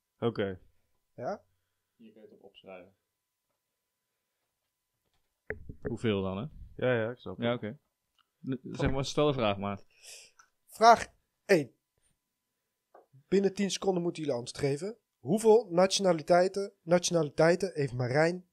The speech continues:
Speaker 2: in zijn ploeg?
Speaker 3: Ja, hoeveel verschillende nationaliteiten?
Speaker 2: Verschillende.
Speaker 1: Ja, moet ik ze ook echt op
Speaker 2: Nu
Speaker 1: kunnen noemen,
Speaker 2: opschrijven.
Speaker 1: of alleen
Speaker 2: Nee,
Speaker 3: Nee,
Speaker 2: gewoon
Speaker 3: nee, nee.
Speaker 2: aan het
Speaker 3: Hoeveel
Speaker 2: aantal
Speaker 3: aantal?
Speaker 2: opschrijven.
Speaker 3: Wie dichterbij zit. eh.
Speaker 2: Drie.
Speaker 1: Is het met staf, of is het
Speaker 2: Twee.
Speaker 1: alleen?
Speaker 3: Nee, nee, nee, de renners.
Speaker 2: Hou nog maar even voor je.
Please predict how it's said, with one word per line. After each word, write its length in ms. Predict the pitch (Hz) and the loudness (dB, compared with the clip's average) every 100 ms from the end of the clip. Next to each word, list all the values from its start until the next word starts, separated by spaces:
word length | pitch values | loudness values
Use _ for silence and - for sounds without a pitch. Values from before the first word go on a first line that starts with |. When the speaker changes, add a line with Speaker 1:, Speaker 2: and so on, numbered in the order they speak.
| - | -12
Speaker 2:
in 160 | 143 | -10
zijn 160 | 135 127 | -8 -10
ploeg? 320 | 127 113 - _ _ _ _ _ _ _ _ _ _ - - _ | -10 -14 -16 _ _ _ _ _ _ _ _ _ _ -20 -20 _
Speaker 3:
Ja, 140 | - 120 | 4 6
hoeveel 180 | 123 | 6
verschillende 420 | 131 123 135 127 123 | 4 4 4 6 4
nationaliteiten? 580 | 120 120 113 107 92 87 | 4 2 0 0 -4 -4
Speaker 2:
Verschillende. 500 | - 156 120 113 104 _ _ _ _ _ _ _ | -4 -4 -6 -12 -16 _ _ _ _ _ _ _
Speaker 1:
Ja, 160 | - 123 | -8 -2
moet 160 | 127 156 | 0 0
ik 80 | |
ze 100 | 151 | 0
ook 80 | 175 | 0
echt 180 | 180 175 | 0 0
op 100 | 202 | 0
Speaker 2:
Nu 60 | 156 | 6
Speaker 1:
kunnen 200 | 208 190 | 6 6
noemen, 80 | |
Speaker 2:
opschrijven. 280 | - 110 117 | 2 0 -2
Speaker 1:
of 80 | 120 | 2
alleen 100 | 165 | 4
Speaker 2:
Nee, 100 | 190 | 6
Speaker 3:
Nee, 80 | 127 | 10
Speaker 2:
gewoon 140 | 123 | 10
Speaker 3:
nee, 160 | 123 120 | 10 6
nee. 100 | 117 | 6
Speaker 2:
aan 60 | 110 | 4
het 60 | 156 | 2
Speaker 3:
Hoeveel 200 | - 156 | 0 0
Speaker 2:
aantal 160 | 98 104 | -2 -6
Speaker 3:
aantal? 180 | 101 - | -6 -8
Speaker 2:
opschrijven. 280 | - 107 | -8 -4
Speaker 3:
Wie 80 | 123 | 0
dichterbij 420 | 123 - 120 113 | 0 0 2 2
zit. 240 | 107 104 - | 0 -6 -14
eh. 180 | 101 95 - _ _ _ _ _ _ _ _ _ _ _ _ _ _ _ _ _ _ _ _ _ _ _ _ _ _ _ _ _ _ - | -16 -16 -20 _ _ _ _ _ _ _ _ _ _ _ _ _ _ _ _ _ _ _ _ _ _ _ _ _ _ _ _ _ _ -16
Speaker 2:
Drie. 200 | 123 135 | -10 -6
Speaker 1:
Is 100 | 120 | -2
het 100 | 127 | 0
met 160 | 156 - | -2 -2
staf, 280 | - 139 | -2 -2
of 120 | 104 107 | -4 -10
is 140 | - | -12
het 60 | - | -10
Speaker 2:
Twee. 180 | 113 120 | -6 -4
Speaker 1:
alleen? 140 | 117 | 2
Speaker 3:
Nee, 240 | 120 117 117 | 6 8 8
nee, 200 | 107 104 | 6 4
nee, 240 | 98 98 | 2 0
de 60 | 101 | 0
renners. 280 | 98 95 | -2 0
Speaker 2:
Hou 120 | 139 180 | 2 4
nog 100 | 175 | 4
maar 100 | 175 | 2
even 120 | 170 | 0
voor 200 | 131 117 | -6 -6
je. 120 | 95 | -8